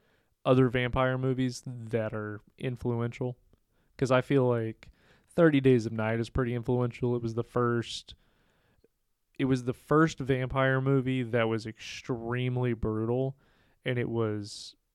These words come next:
kind of this, well, for, for me it was. Let me just,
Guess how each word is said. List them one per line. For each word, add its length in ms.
kind 320
of 180
this, 580
well, 200
for, 260
for 180
me 200
it 120
was. 340
Let 100
me 80
just, 200